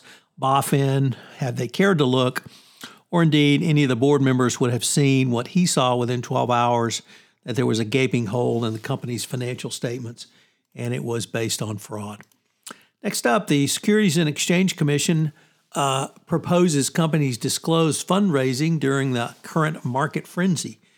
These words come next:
As reported by Mark Maurer in the Wall Street Journal, the S E C urged companies to provide specific disclosures if they plan to sell equity during periods of extreme market volatility.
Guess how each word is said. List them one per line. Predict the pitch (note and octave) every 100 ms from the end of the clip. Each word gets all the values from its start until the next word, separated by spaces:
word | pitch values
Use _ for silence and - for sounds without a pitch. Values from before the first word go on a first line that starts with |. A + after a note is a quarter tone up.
| _ _ _
As | B2+
reported | A2+ D#3 D3
by | C3 B2
Mark | A#2+ C3 C#3
Maurer | D3 C#3+ D#3 C#3
in | B2
the |
Wall | A#2+ C#3+
Street | C#3 D3 A#2+
Journal, | D3+ F3 D3+
the | B2+
S | C#3 -
E | C#3
C | - F3 D#3+
urged | D3 F#3+ - -
companies | C#3 - B2+ A#2+
to | C3+
provide | B2+ B2 B2+ B2
specific | - C3 F3 G3 E3
disclosures | D#3 - D#3 C#3+ C#3+ C3 - - _ _ -
if | -
they | C3
plan | - D3
to | C3
sell | - D#3 -
equity | D#3+ D#3+ C#3+ B2+
during | B2 B2+ B2+
periods | - E3+ D3+ C#3 C3
of | A#2+
extreme | - - C#3+ C#3
market | B2+ B2 C#3+
volatility. | B2+ A#2 A#2 - G#3 F3 A2+